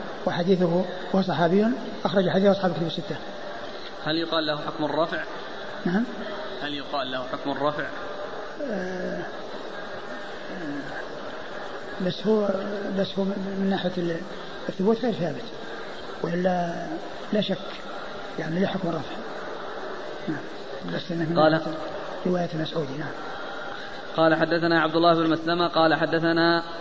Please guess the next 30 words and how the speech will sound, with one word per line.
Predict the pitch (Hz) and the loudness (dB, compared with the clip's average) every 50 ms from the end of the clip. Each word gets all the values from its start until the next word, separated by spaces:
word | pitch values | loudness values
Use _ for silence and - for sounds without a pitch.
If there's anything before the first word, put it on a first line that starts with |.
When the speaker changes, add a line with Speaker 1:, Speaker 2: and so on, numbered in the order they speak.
| - | 2
Speaker 2:
أبو | 156 170 165 165 165 | 4 4 6 6 6
مودود | 160 160 160 156 151 165 165 170 160 156 - - - - - - - - - - | 8 8 6 6 6 6 8 8 8 8 6 2 -4 -6 -8 -8 -8 -6 -2 0
عمن | 139 165 175 170 170 165 | 2 2 4 4 4 4
سمع | 156 - 165 170 170 156 156 123 123 | 4 2 2 2 2 2 2 2 2
أبان | 151 151 160 170 170 170 165 | 2 4 4 4 4 2 2
بن | 156 156 | 2 0
عثمان | 147 147 147 - 160 165 160 160 143 | 0 -2 -2 0 2 4 4 4 4
يقول: | 131 147 151 - 170 175 165 165 156 | 2 0 0 2 4 4 4 4 4
سمعت | 160 156 170 175 165 160 180 | 4 2 2 2 2 2 2
عثمان | 160 151 151 151 160 165 170 170 165 | 2 2 2 2 4 4 6 6 4
بن | 151 156 | 4 2
عفان، | 151 147 151 - - - 170 165 156 143 - - - - - | 2 0 0 0 4 6 6 6 6 4 0 -4 -6 -4 -2
سمعت | 156 156 175 175 165 170 | 0 2 2 2 2 0
عثمان | 151 151 151 147 151 165 175 175 170 170 170 175 175 - - | 0 0 0 0 2 4 4 6 6 6 6 4 4 2 4
يعني | 147 165 175 160 165 170 | 4 6 6 6 6 4
بن | 156 156 | 4 4
عفان | 156 143 151 - - - 170 165 156 127 104 - - - - - - | 4 2 2 2 4 6 8 8 8 6 2 -2 -6 -6 -6 0 2
رضي | 156 170 170 170 170 | 4 4 4 4 4
الله | 160 165 165 160 156 151 151 | 4 4 4 4 4 4 2
عنه | 151 170 170 156 160 | 2 4 4 4 6
يقول: | 156 156 147 165 175 160 139 - - - - - - - | 4 4 4 4 4 4 4 2 -2 -6 -6 -8 -4 0
سمعت | 143 151 175 170 160 165 | 2 2 2 2 4 4
رسول | 165 165 160 - 165 170 170 170 | 4 4 4 4 4 4 6 6
الله | 165 165 165 170 165 160 165 165 | 6 6 8 8 6 6 6 4
صلى | 160 190 190 180 | 4 4 4 6
الله | 175 175 170 170 170 165 165 165 | 6 6 8 8 8 8 8 6
عليه | 165 165 165 165 160 165 | 6 6 6 4 4 6
وآله | 160 170 170 165 160 156 160 165 | 6 6 8 6 6 6 4 4
وسلم | 156 151 151 - 165 165 160 165 160 | 4 4 4 4 4 6 6 6 6
يقول | 156 156 151 156 165 165 175 180 185 | 6 6 4 4 4 6 6 6 4